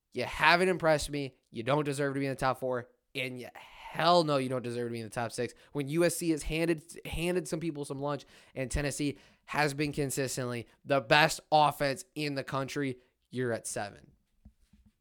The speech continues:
Next week, I'm in a wedding, so the podcast will be on Monday. Here are some lines,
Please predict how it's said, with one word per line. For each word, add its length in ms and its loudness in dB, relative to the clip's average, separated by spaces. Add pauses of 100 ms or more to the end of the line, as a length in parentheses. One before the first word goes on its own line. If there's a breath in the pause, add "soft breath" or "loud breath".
(960 soft breath)
Next 280 0
week, 240 2
I'm 260 -2
in 140 4
a 80 6
wedding, 340 4
so 140 -4
the 100 0 (180)
podcast 520 0
will 80 -8
be 140 -4
on 160 -2 (140)
Monday. 540 2 (760 soft breath)
Here 320 4
are 140 4
some 180 -2
lines, 460 -2